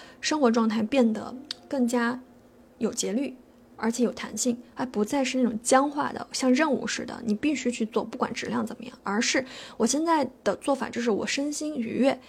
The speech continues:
既保证了关怀到了我自己，同时内容也可以很好的完成。我觉得这种状态是非常令我，呃，开心的。然后第四个呢，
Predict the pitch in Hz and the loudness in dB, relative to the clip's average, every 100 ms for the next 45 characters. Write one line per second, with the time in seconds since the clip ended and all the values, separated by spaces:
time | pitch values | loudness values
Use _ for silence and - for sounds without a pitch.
0 | - - - 339 - - 220 214 - - | -20 -4 0 2 0 0 2 2 0 2
1 | 277 294 202 - - - - - 202 254 | 2 4 0 2 0 -2 -2 -2 -2 -2
2 | 233 - - 214 233 - 214 - _ - | -4 -4 -4 0 0 0 -4 -10 _ -2
3 | 269 226 175 - - 220 226 - 226 233 | 2 2 0 -4 -4 -2 0 0 0 -2
4 | - - 220 247 - - 208 226 269 370 | -4 -6 -4 -4 -6 -6 -2 -2 4 4
5 | 240 - 214 208 220 - - 262 240 214 | 2 -2 -4 -2 -2 0 4 6 6 0
6 | - - - - - - 233 202 - - | -4 -12 -14 -14 -6 10 10 10 2 -4
7 | - - - _ - - - - - - | -16 -20 -20 _ -10 -8 -12 -18 -20 -20
8 | _ - 208 220 185 190 - - _ - | _ -2 2 2 2 -4 -10 -18 _ -20
9 | _ - - - - - - - 247 302 | _ -20 -20 -20 -20 -16 -16 6 8 8
10 | 294 285 - - 359 254 233 - - | 6 2 -2 2 4 6 4 0 -4